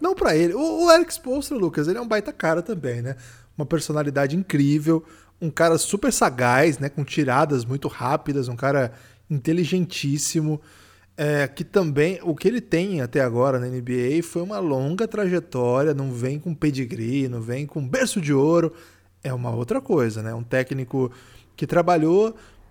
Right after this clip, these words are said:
é, muito tempo nos bastidores, né? Aquele tipo de trabalho silencioso, aquele tipo de trabalho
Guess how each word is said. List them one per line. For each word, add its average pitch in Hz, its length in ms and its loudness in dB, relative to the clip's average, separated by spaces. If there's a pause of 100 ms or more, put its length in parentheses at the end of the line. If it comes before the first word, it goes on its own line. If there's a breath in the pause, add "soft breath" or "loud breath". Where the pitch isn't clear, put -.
é, 139 180 0
muito 196 480 -2
tempo 151 1000 0
nos 165 160 -2
bastidores, 180 760 0
né? 170 120 -4
Aquele 170 260 -4
tipo - 220 -8
de 160 80 -8
trabalho 156 340 -2
silencioso, 165 720 0
aquele 147 200 -2
tipo 151 180 -6
de - 20 -18
trabalho 151 380 2